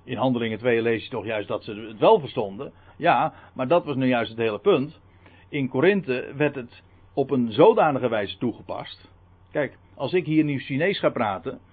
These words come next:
dan begrijpt, <laughs> dan begrijpt niemand dat. Mag ik aannemen. Hm? Maar als hier Chinezen zouden zitten, kun je het, dan zou men het wel begrijpen. Het heeft, het is dus een teken, maar dan wel een speciaal teken met een bepaald nut.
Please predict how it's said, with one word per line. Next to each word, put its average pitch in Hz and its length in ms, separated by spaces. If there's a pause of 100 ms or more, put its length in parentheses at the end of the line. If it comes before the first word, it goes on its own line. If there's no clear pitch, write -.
dan 131 280
begrijpt, 127 360 (240)
<laughs> - 240
dan 151 80
begrijpt 127 280
niemand 175 260
dat. 110 240 (680)
Mag 110 160
ik 113 100
aannemen. 92 500 (1400)
Hm? 127 160
Maar 156 160
als 160 140
hier 139 160
Chinezen 170 360
zouden 123 280
zitten, 110 240 (140)
kun 160 100
je 143 80
het, 143 200 (180)
dan 139 260
zou 147 300
men 143 180
het 139 100
wel 175 180
begrijpen. 117 420 (320)
Het 156 160
heeft, 180 340
het 151 140
is 170 120
dus 139 140
een 117 220
teken, 185 580 (240)
maar 147 220
dan 156 160
wel 139 240
een 160 60
speciaal 170 720
teken 131 420 (200)
met 165 180
een 165 80
bepaald 135 420
nut. 185 500